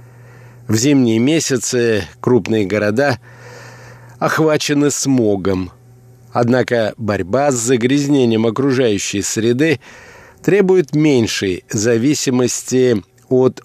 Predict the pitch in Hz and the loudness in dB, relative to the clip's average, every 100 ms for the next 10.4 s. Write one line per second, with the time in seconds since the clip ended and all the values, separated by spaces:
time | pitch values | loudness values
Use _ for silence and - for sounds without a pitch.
0 | - 135 131 131 135 131 135 127 135 160 | -2 0 2 2 2 0 0 -2 0 0
1 | 151 110 107 - 120 - 156 139 - 165 | 0 0 0 -2 -6 -4 -2 -2 0 0
2 | 156 104 85 - 76 - _ - - - | 2 0 -2 -6 -8 -10 _ -20 -20 -20
3 | - - - - 113 104 - 147 131 120 | -20 -20 -16 -4 -2 0 0 0 2 0
4 | 95 - _ _ - 101 - 131 113 117 | -2 -6 _ _ -4 -4 0 0 2 2
5 | 104 101 - - - - - - 170 185 | 2 0 -4 -12 -20 -20 -12 0 2 4
6 | 170 - 113 110 117 117 131 123 135 165 | 2 0 0 2 2 2 2 2 2 2
7 | 165 147 135 110 127 151 - 131 131 110 | 2 2 2 2 0 0 -2 -2 0 0
8 | 110 127 135 127 120 113 131 131 127 107 | 0 0 0 0 0 0 2 2 2 0
9 | - - 127 131 127 - - 120 123 98 | -2 -4 0 0 -2 -6 -6 0 2 2
10 | - - 104 | 0 -2 -2